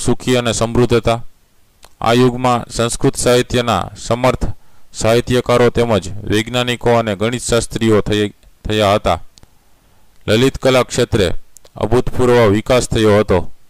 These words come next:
અનેક વૈજ્ઞાનિક શોધ આ યુગમાં થઈ હતી. આમ ગુપ્ત યુગમાં દરેક ક્ષેત્રે અસાધારણ વિકાસ થયો હતો. તેથી એ યુગને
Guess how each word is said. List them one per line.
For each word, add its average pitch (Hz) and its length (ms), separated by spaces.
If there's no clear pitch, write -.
અનેક 123 340
વૈજ્ઞાનિક 113 500
શોધ 117 340
આ 113 120
યુગમાં 113 360
થઈ 101 240
હતી. 101 300
આમ 107 180
ગુપ્ત 113 300
યુગમાં 120 400
દરેક 117 260
ક્ષેત્રે 101 520
અસાધારણ 120 640
વિકાસ 104 400
થયો 107 320
હતો. 101 360
તેથી 123 300
એ 120 460
યુગને 110 420